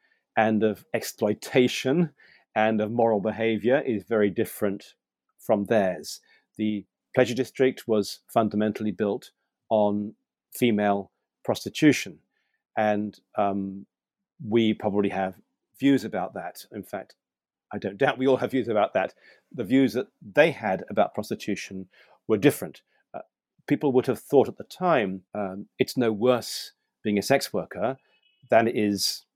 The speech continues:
slaving in the fields. Um, you, chances are you have better food, you, uh, meet nicer people, you wear better clothes, you probably won't get, uh, whipped and beaten as you might on the farm. So that going into sex work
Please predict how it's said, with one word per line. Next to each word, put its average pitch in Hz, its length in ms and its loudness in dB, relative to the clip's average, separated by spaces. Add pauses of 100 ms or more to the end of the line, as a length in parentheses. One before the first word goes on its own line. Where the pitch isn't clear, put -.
(480)
slaving 107 480 0
in 90 80 -6
the 85 60 -8
fields. - 640 0 (120)
Um, 98 480 -10
you, 107 120 -6
chances 110 540 0
are 101 60 -6
you 107 140 -6
have 101 180 -6
better 123 160 4
food, 98 420 -2
you, 104 260 0 (340)
uh, 98 80 -6 (100)
meet 127 240 0
nicer 110 280 0
people, 98 420 -8
you 101 100 -2
wear 98 140 0
better 113 200 0
clothes, 104 460 -2 (360)
you 101 340 -4
probably 117 220 0
won't 110 280 0
get, 104 260 -2
uh, 92 60 -10
whipped 113 340 0
and 101 120 -6
beaten 113 420 -4 (340)
as 104 140 -4
you 107 80 2
might 101 380 -2
on 104 120 -4
the 98 60 -6
farm. 107 420 0 (220)
So 139 280 0
that 135 240 0 (320)
going 170 320 2
into 151 400 0
sex - 420 -2
work 107 400 0